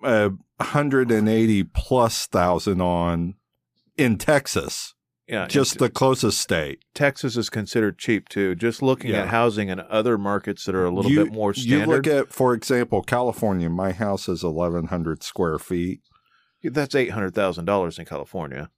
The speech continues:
Speaker 1: It, it's nearly a million dollars in California for
Speaker 2: That's
Speaker 1: my
Speaker 2: an,
Speaker 1: house.
Speaker 2: that's an extreme version, but I've,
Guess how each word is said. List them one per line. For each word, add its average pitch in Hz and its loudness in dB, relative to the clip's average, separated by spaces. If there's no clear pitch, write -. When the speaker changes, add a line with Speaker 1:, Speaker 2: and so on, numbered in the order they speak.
Speaker 1:
It, 113 2
it's 117 0
nearly 117 4
a 98 4
million 98 2
dollars 87 2
in 80 -6
California 80 -2
for - -2
Speaker 2:
That's 170 2
Speaker 1:
my 170 4
Speaker 2:
an, 131 0
Speaker 1:
house. 73 -8
Speaker 2:
that's 170 0
an 175 2
extreme 143 -2
version, 110 0
but 107 2
I've, 107 0